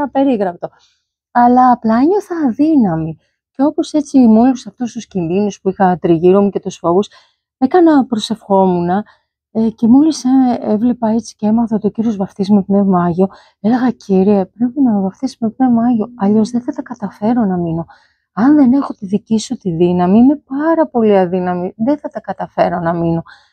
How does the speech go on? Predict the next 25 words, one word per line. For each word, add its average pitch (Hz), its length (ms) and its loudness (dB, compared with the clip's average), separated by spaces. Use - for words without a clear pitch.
Πήγαινα 277 320 2
σε - 140 -8
προσευχές, 220 800 -6
όπου 233 180 -2
άκουγα 226 300 0
προσευχές, 240 640 -6
ολονυχτίες 175 800 -2
και - 100 -18
στην - 220 -8
εκκλησία, 247 600 -4
προσπαθούσα 214 580 -4
να, 190 340 2
να 190 180 0
μην 196 200 2
λείπω. 269 400 2
Και 240 60 0
ένα 277 340 4
βράδυ 196 500 2
είχαμε 220 680 0
τελείωσει 220 380 0
το 185 100 -6
κήρυγμα 269 360 2
και - 100 -20
είχαμε 269 160 4
προσευχή. 226 640 -2